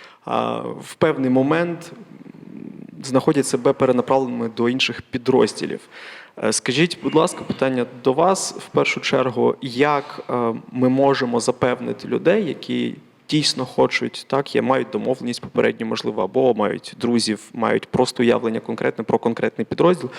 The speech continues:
що вони потрапляють саме туди. Тобто, який алгоритм їхніх дій, щоб мінімізувати ці шанси, е, і потрапити саме туди, куди вони з-, першочергово мають намір вступити? Дякую.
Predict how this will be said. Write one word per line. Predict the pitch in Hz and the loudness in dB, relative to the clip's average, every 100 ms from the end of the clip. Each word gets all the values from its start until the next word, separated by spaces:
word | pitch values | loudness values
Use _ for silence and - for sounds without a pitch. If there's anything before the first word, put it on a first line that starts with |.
| - | -16
що | - - | -8 -4
вони | 127 - | 0 2
потрапляють | - - 120 135 123 | 2 0 0 2 0
саме | - 120 120 | -2 -4 -2
туди. | 131 120 107 - - | -2 0 -2 -6 -6
Тобто, | - 135 | -2 2
який | 139 196 180 - | 2 2 -2 0
алгоритм | 147 135 156 165 131 | 2 2 2 2 -2
їхніх | 123 156 - 135 135 | -4 -6 -4 -8 -4
дій, | 160 220 | 2 4
щоб | - 139 131 | 4 0 2
мінімізувати | 147 190 180 175 160 160 151 127 113 | 2 2 2 2 2 4 4 2 -2
ці | - 135 | -4 -2
шанси, | - 180 208 208 - 120 - - - _ _ - | 0 0 0 -2 -2 -4 -4 -20 -20 _ _ -6
е, | 113 120 120 117 120 120 113 - - - - - - | 0 0 0 -2 -2 -4 -6 -8 -10 -10 -12 -12 -6
і | - | 0
потрапити | - 139 151 160 - - | 2 2 2 -2 -4 -10
саме | - 123 123 | -6 -4 -6
туди, | 131 147 | -6 -4
куди | 156 - 123 | -4 -2 -2
вони | 117 117 120 117 - _ _ _ _ - | 0 2 2 2 -2 _ _ _ _ -18
з-, | - | -2
першочергово | 139 123 - - 120 139 123 117 | 0 0 -2 -2 0 2 2 2
мають | 113 113 104 | 2 0 -2
намір | 107 - - | -6 -6 -6
вступити? | - - - - - | -6 -4 -6 -4 0
Дякую. | - - | 0 0